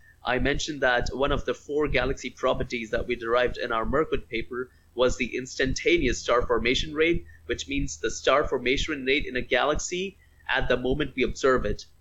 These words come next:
A star formation history is just star formation rate as a function of time. So how did, how did star formation evolve in that galaxy, uh, since that galaxy was born itself? Uh,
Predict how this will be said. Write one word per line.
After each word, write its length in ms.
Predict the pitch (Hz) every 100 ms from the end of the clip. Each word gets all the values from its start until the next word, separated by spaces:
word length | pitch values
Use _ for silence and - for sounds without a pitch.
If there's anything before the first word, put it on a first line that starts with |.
| _ _ _ -
A 40 |
star 240 | - 143
formation 460 | 135 131 185 220 165
history 400 | 143 - 131 127
is 260 | - 123 -
just 280 | 139 117
star 220 | - 139 135
formation 480 | 131 127 131 147
rate 220 | 135 147 -
as 180 | 123 120
a 80 |
function 640 | 117 - - 160 170 - 165
of 220 | 123 -
time. 440 | - - 143 113 104 - _ -
So 280 | 135 123 -
how 540 | - - 143 160 190
did, 240 | 151 143 - -
how 420 | - 139 160 143 - _
did 260 | 143 131 -
star 320 | - 151 139
formation 640 | 147 123 120 131 147 165 -
evolve 540 | 120 123 123 147 180 -
in 100 | 127
that 240 | 117 117
galaxy, 640 | 127 131 147 - 170 202 - - - - _ -
uh, 260 | 120 117 120
since 380 | - 175 175 170
that 220 | 131 127
galaxy 460 | 135 131 147 143 127
was 200 | 117 117
born 340 | - 139 135
itself? 440 | 117 - 127 107 - _ _ - _ -
Uh, 360 | 120 120 120